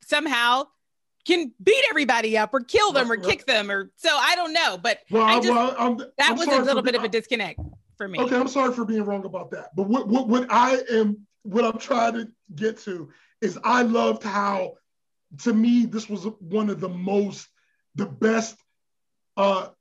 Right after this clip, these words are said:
Speaker 2: examples of female empowerment that I've ever seen. And, and I'm saying because it was, like, subtle, and, but she, in her subtlety, addressed and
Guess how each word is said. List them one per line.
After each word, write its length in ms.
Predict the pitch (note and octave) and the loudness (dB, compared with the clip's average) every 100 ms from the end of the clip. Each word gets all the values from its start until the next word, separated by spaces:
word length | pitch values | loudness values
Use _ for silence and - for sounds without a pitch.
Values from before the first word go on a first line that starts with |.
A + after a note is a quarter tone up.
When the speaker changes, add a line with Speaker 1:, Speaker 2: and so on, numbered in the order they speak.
| - | -16
Speaker 2:
examples 640 | D#3 D#3 G#3+ G#3+ F#3 D3+ | -8 0 0 0 -6 -8
of 160 | F3 - | -8 -6
female 480 | G3+ G3+ G3 F#3 E3+ | -2 0 0 -2 -6
empowerment 500 | G3 F3 F3 D#3+ F3+ | -6 -2 -4 -6 -8
that 120 | F3 | -6
I've 180 | E3+ E3 | -6 -6
ever 180 | D3+ | -10
seen. 300 | - F3 E3 _ _ - _ A3 | -12 -16 -20 _ _ -20 _ 0
And, 200 | G#3 A3 | 2 2
and 240 | A3 G#3+ G#3+ | 2 0 2
I'm 140 | A3 | -2
saying 480 | A3 B3 A3 G3+ E3 | 0 -2 0 -2 -6
because 600 | F#3+ - A3 A3 G#3 - _ _ _ _ | -10 -8 -6 -4 -4 -6 _ _ _ _
it 180 | A#3 B3 | -4 0
was, 280 | A#3 G#3 D3+ | 2 2 0
like, 280 | G3 F3 - | -4 -4 -10
subtle, 680 | - - - G#3+ F#3 - - _ _ - - | -14 -8 0 2 2 -4 -16 _ _ -14 0
and, 280 | G#3+ A3+ A#3+ G3+ | 2 2 0 -6
but 300 | C#3+ A3+ A3 | 0 2 0
she, 560 | - - B3 A#3+ A3+ - _ _ _ - | -6 -2 2 2 0 -4 _ _ _ 0
in 200 | C4 C4+ | 2 4
her 200 | A#3+ G#3+ | 4 2
subtlety, 760 | - B3+ B3 A3+ - G#3 F3+ - _ _ | 0 0 0 0 -4 -10 -10 -16 _ _
addressed 680 | G#3+ G#3 F3 A3 B3 G#3 - _ - | -4 -4 -2 -2 -2 -6 -14 _ -6
and 260 | G#3+ G3+ | -4 -4